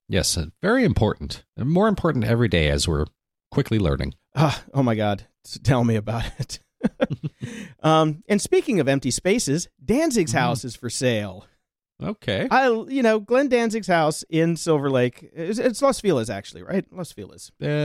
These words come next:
Speaker 1: it looks like Los Feliz to me.
Speaker 2: Yeah, it's right by House of Pies there on Franklin. We used to go by there
Speaker 1: Hmm.
Speaker 2: all the time and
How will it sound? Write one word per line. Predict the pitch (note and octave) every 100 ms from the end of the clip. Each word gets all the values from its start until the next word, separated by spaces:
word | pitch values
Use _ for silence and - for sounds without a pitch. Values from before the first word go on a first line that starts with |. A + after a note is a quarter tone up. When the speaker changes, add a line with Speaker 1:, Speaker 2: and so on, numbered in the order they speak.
| D3
Speaker 1:
it | C#3
looks | C3 -
like | G2+
Los | D#2 -
Feliz | C#2 G1+ -
to | -
me. | -
Speaker 2:
Yeah, | C#4 B3+
it's | G#3+ A#3
right | G#3+
by | F3
House | D3 C#3+
of | C3+
Pies | C3+ A#2+ A2+
there | A2 G#2
on | G#2
Franklin. | - G#2+ G#2 G#2 G#2 -
We | G#3+
used | A3+
to | F3+
go | E3
by | C#3
there | C3 A#2
Speaker 1:
Hmm. |
Speaker 2:
all | B2 B2+
the | B2
time | B2 A2+ A2 G2+
and | G2+ G#2